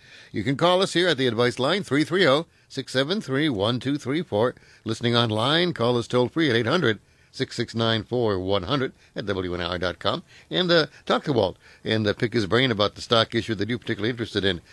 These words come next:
on this week before Christmas. We talked about Costco. Costco is a long-term holding in your core equity portfolio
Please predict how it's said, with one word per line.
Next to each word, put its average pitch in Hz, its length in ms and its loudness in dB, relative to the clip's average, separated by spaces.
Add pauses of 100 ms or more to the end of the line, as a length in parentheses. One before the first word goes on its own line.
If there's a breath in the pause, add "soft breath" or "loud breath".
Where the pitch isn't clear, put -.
(160 loud breath)
on 101 180 -2
this 95 160 -6
week 113 180 -2
before 98 260 -2
Christmas. 131 440 -2 (280 loud breath)
We 127 100 -4
talked 226 200 4
about 185 180 4
Costco. 180 460 0 (280 soft breath)
Costco 147 420 0
is 214 160 2
a 147 100 4
long-term 139 440 4
holding 160 360 2
in 131 120 0
your 131 180 2
core 151 320 0
equity 135 300 -2
portfolio 135 800 -2